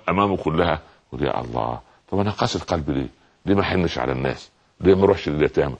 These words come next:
ليه ما ازورش المستشفيات؟ ليه سبحان الله ما، ما افتحش ابواب خير للناس؟ ما، ليه الناس سبحان الله ازعل منها لما تطلب مني طلبات؟" اذا كده ه-، باذن الله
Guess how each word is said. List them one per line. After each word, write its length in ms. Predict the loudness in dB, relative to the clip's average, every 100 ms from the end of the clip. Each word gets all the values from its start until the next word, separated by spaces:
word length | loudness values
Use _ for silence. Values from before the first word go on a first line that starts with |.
| -16 _ 2
ليه 100 | 4
ما 60 |
ازورش 280 | 4 2 0
المستشفيات؟ 640 | -2 -2 -4 -2 2 2 0 -12 _
ليه 160 | 2 2
سبحان 360 | 0 -2 -2
الله 220 | 2 2
ما، 180 | 2 0 -4 -4
ما 100 | -4
افتحش 400 | -2 -2 -2 -4
ابواب 300 | 0 2 0
خير 160 | 2 0
للناس؟ 360 | 0 0 0 -2 -12 -4
ما، 80 | 0
ليه 260 | 4 6
الناس 240 | 6 2 -2
سبحان 440 | 0 -2 2 2
الله 180 | 2 0 -2 -4
ازعل 280 | 2 2
منها 200 | 2 0
لما 140 | 0 0
تطلب 280 | 0 0 0
مني 220 | 2 2
طلبات؟" 400 | 2 2 2 0 -6 -10 0
اذا 140 | 2
كده 320 | 4 4 4 0 -8 _ _ _ -2
ه-، 100 | -2 -2 _
باذن 400 | 2 4 4 2
الله 260 | 0 0 -2